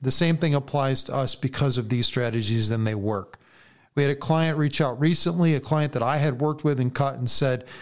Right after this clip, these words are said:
"Every area you cut, deer are using it. They're moving through there exactly what you said. You're, they're doing what you said they would do."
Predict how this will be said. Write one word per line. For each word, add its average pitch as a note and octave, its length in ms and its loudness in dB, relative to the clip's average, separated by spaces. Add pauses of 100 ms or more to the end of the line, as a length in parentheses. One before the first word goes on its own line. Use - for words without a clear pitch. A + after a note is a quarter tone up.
(180)
"Every D#3+ 300 2
area D#3+ 200 4
you D3+ 140 4
cut, D#3+ 300 0
deer C#3 180 2
are C3 40 2
using D#3+ 360 4
it. D3+ 100 2
They're C3 120 0
moving C#3+ 300 2
through D3 180 2
there D3 160 2
exactly C#3 420 -2
what C#3 180 0
you C3+ 100 0
said. C#3 320 2 (340)
You're, C3 260 0 (180)
they're D3+ 140 4
doing F#3 340 4
what D3+ 140 2
you C#3 120 2
said C#3 240 0
they B2 100 0
would A2 220 -2
do." A2+ 340 2